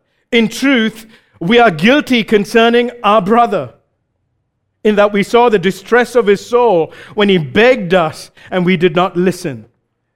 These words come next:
That is why this distress has come upon us." See, all the anguish, all the distress that they felt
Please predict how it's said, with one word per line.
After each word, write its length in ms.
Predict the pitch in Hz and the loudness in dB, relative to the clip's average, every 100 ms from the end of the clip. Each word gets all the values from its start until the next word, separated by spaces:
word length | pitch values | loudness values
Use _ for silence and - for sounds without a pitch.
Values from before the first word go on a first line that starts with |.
| _ _ _ _ _ _ _ _ _ _ _ | _ _ _ _ _ _ _ _ _ _ _
That 240 | 135 190 | -2 2
is 160 | 202 165 | 2 0
why 460 | 160 160 139 131 | 0 0 0 -4
this 220 | 143 147 - | -6 -8 -8
distress 720 | 151 147 - 143 123 - - _ _ _ | -10 -10 -8 -6 -6 -14 -20 _ _ _
has 160 | 135 - | -18 -16
come 200 | 143 123 | -14 -14
upon 320 | 110 120 113 | -16 -18 -18
us." 140 | 92 _ _ _ _ _ _ _ _ _ _ _ _ _ _ _ _ _ _ _ _ _ _ _ _ _ _ _ _ _ _ _ | -20 _ _ _ _ _ _ _ _ _ _ _ _ _ _ _ _ _ _ _ _ _ _ _ _ _ _ _ _ _ _ _
See, 160 | - | -2
all 300 | 208 247 294 | 2 4 4
the 160 | 277 254 214 | 2 -4 -2
anguish, 580 | 220 233 208 180 170 | -2 0 -2 -2 -2
all 320 | - 220 262 277 | 0 4 4 4
the 80 | |
distress 680 | 214 180 202 - 202 226 202 | 0 0 -4 -4 0 0 0
that 260 | 175 185 143 | -4 -4 -2
they 180 | 180 196 | 0 0
felt 640 | - 208 190 135 - _ | -2 0 0 0 -10 _